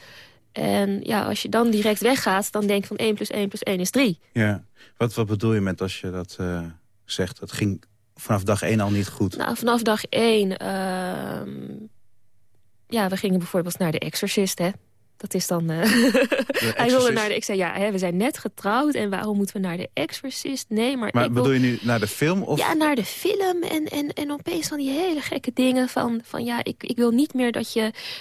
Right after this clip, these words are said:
Speaker 1: dat je je ouders spreekt en, ehm, hè, eh, ik, ik heb, eh, geen zin hierin en je moet mijn ouders gehoorzaam zijn." En, en ik ben iemand die,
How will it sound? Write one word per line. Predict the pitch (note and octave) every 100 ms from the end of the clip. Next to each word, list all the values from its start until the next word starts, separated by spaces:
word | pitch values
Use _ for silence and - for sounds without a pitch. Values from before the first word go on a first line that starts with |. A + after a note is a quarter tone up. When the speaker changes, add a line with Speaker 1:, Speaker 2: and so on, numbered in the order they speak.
| -
Speaker 1:
dat | A#3+ -
je | -
je | -
ouders | C4 A#3+ A3+
spreekt | - - A3 G#3+ -
en, | - A#3 A3 A3
ehm, | - A3+ G#3+ G#3+ G#3 - - - _
hè, | B3+ C#4+
eh, | - - A#3 A3+ A3 -
ik, | G#3
ik | - -
heb, | A3+ -
eh, | A3+ A3 A3+
geen | - B3 A3+
zin | A#3
hierin | G#3+ A#3 A#3+ A3+ A3+
en | B3+
je | B3+
moet | C#4+ -
mijn | C#4
ouders | - E4 C4+ A#3
gehoorzaam | - A#3 A3+ A3 A3+ A3
zijn." | A3+ A3 A3 A3+
En, | B3 B3+
en | C4+
ik | C4
ben | E4 D4
iemand | A3+ A3 G3+ -
die, | G#3